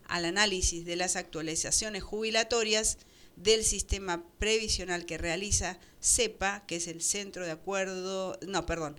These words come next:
Centro de Economía Política Argentina, publicado este jueves, se dieron a conocer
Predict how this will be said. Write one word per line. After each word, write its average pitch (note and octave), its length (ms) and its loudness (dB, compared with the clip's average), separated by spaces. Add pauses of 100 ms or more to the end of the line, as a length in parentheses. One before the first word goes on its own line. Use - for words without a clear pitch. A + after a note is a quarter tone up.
(160)
Centro A#3+ 640 6
de G#3+ 240 8
Economía F#3 540 0
Política G3 400 0
Argentina, A3 580 -2 (300)
publicado F#3 420 2
este G#3+ 180 -4
jueves, A3 640 0 (600)
se - 180 8
dieron A#3 300 6
a A3+ 80 0
conocer A#3+ 600 0